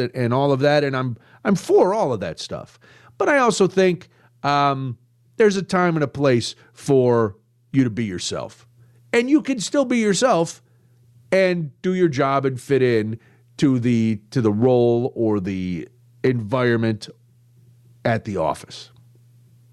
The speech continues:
I don't know. Uh, according to a H R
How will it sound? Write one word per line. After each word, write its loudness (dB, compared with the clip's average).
I -6
don't -8
know. -14
Uh, 0
according 2
to 0
a 4
H 2
R 0